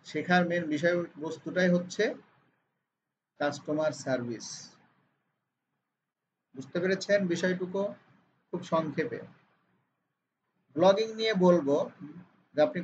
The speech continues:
কোন কোন বিষয় নিয়ে blogging করতে পারেন, কোনগুলোর চাহিদা আছে, এইটুকু শুধু বলবো। তাছাড়া আমরা যে মার্কেট প্লেসগুলোতে কাজ করব, customer কোন ধরনের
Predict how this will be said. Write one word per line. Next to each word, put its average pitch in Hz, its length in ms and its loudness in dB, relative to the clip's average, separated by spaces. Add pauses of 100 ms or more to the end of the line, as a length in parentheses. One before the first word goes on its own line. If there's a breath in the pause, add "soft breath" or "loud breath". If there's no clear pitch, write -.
কোন 185 140 0 (120)
কোন 202 100 -2 (140)
বিষয় 190 240 2
নিয়ে 214 180 -4
blogging 160 300 2 (100)
করতে 135 280 -6
পারেন, 165 160 2 (100)
কোনগুলোর 151 420 0
চাহিদা 180 380 4
আছে, - 140 -14 (100)
এইটুকু 196 280 0
শুধু 135 140 -6 (100)
বলবো। 98 240 -12 (4000)
তাছাড়া 190 360 6 (500)
আমরা 165 200 4
যে 185 140 8
মার্কেট 170 260 2
প্লেসগুলোতে 185 440 2 (100)
কাজ 143 120 2 (120)
করব, 120 200 -6 (1300)
customer 175 500 0
কোন 165 100 -8 (120)
ধরনের 175 320 2